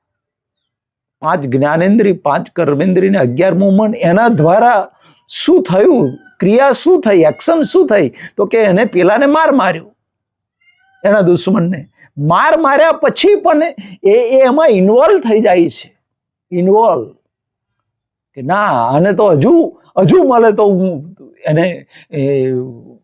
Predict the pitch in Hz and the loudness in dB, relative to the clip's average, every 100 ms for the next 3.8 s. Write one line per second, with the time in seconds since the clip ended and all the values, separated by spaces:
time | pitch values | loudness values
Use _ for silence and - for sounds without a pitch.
0 | _ _ _ 156 196 220 214 160 143 120 | _ _ _ -2 2 2 2 0 -4 -8
1 | 117 160 165 143 135 113 104 _ _ _ | -2 0 2 0 -2 -10 -16 _ _ _
2 | 120 113 - - - 131 135 - 170 104 | -10 -10 -14 -20 -6 -6 -4 -4 -4 -4
3 | 104 165 226 247 185 143 113 | -2 0 2 2 -2 -8 -16